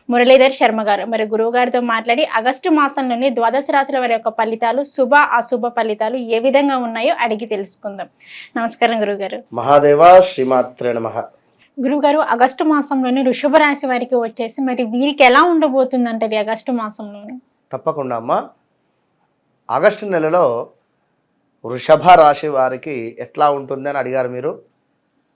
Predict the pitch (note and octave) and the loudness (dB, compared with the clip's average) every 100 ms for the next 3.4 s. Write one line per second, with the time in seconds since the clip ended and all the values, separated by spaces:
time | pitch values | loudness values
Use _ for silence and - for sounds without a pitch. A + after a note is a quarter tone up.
0 | _ _ _ _ - D3+ G3 D3 C3 - | _ _ _ _ -4 2 6 4 2 -6
1 | _ _ _ _ _ _ _ _ _ _ | _ _ _ _ _ _ _ _ _ _
2 | _ - D3+ F3 F3 E3 D3 C#3+ F3 F#3 | _ -12 -4 -4 -2 0 0 0 0 2
3 | F#3 D3 C3 | 2 2 0